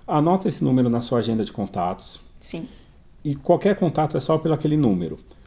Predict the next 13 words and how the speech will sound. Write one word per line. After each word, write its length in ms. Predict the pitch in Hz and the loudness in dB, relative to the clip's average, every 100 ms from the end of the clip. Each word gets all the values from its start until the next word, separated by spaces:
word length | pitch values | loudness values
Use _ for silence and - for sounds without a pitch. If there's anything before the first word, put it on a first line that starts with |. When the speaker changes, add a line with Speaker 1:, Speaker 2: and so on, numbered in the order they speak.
| - - - - | -20 -20 -16 2
Speaker 1:
Outro 320 | 156 180 185 | 4 6 2
ponto, 480 | - 117 98 92 92 - - | 2 2 2 0 -8 -12 -2
empresas 480 | 127 127 185 190 135 | 0 4 2 2 0
como 200 | 120 101 | 2 2
o 40 | |
banco, 400 | 90 123 127 - | 4 4 4 0
grandes 380 | 98 120 160 123 | 0 2 2 2
empresas, 720 | 110 - 113 123 101 92 - - - | -4 0 2 2 2 -8 -10 -10 -2
eles 220 | 123 127 | -2 0
têm 200 | 135 143 | -2 -2
a 60 | |
conta 380 | 135 135 131 127 | -2 -2 -2 -2
verificada 680 | 110 104 - 117 113 98 90 | -2 -4 -4 -4 -2 -4 -8